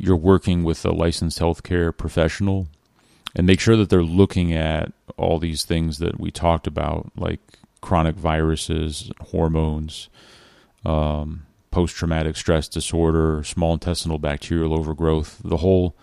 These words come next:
spectrum of things that can be involved in autoimmunity, so that you can have a much smoother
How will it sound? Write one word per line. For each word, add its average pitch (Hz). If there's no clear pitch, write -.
spectrum 92
of 80
things 87
that 82
can 78
be 82
involved 87
in 80
autoimmunity, 80
so 87
that 82
you 69
can 78
have 78
a 80
much 78
smoother 78